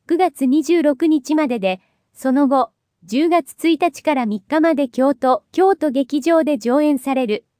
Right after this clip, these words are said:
なお、本作のビーエルユーアールエーワイが来年四月一日に発売されることが決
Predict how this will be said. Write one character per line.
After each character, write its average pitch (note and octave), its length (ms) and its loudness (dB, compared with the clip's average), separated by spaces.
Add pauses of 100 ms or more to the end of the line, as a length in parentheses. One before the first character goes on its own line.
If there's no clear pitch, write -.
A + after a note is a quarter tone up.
(160)
な C4 240 0
お、 G3+ 120 -4 (280)
本 D#4+ 240 2
作 F#4 300 0
の D4+ 140 0
ビ D4 160 2
ー F4+ 40 2
エ F4 60 2
ル D#4 80 0
ユ C#4 240 2
ー B3 80 0
ア - 20 0
ー C#4 40 0
ル C4+ 80 -2
エ B3+ 140 0
ー - 40 -2
ワ A#3+ 100 0
イ A#3 140 -4
が G#3 200 -4 (120)
来 C4 240 0
年 E4 200 2
四 C#4+ 160 -8
月 C#4+ 400 -4
一 D#4 140 0
日 D#4 260 -2
に B3+ 280 0
発 A3+ 320 -8
売 E4+ 180 4
さ D#4+ 160 -2
れ D#4+ 100 0
る D4 120 -2
こ D#4 120 -2
と D#4+ 160 -2
が C4 140 -4
決 G3+ 240 -8